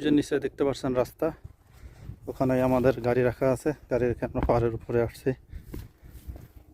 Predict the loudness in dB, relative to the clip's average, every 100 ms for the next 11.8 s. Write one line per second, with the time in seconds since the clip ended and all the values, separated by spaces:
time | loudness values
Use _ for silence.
0 | -18 -18 -16 -14 -14 -14 -16 -6 0 2
1 | 2 0 0 -2 -2 -4 0 0 0 0
2 | 0 0 -2 -2 -4 -4 -2 0 -2 -4
3 | -8 -6 -4 -2 -2 0 -2 -2 -8 -20
4 | -20 -20 -20 _ -10 -6 -4 -4 -6 -6
5 | -6 -6 -6 -4 -4 -4 -6 -6 -4 -4
6 | -4 -6 -6 -6 -6 -8 -8 -8 -6 -4
7 | -6 -6 -10 -16 -16 -20 -20 -20 -20 -20
8 | -20 -12 -4 -2 -2 0 4 4 2 -6
9 | -12 -10 -6 -6 -4 -4 -6 -8 -12 -14
10 | -14 -20 -20 -20 -20 _ _ _ _ -20
11 | _ -20 -20 -20 -20 -8 -4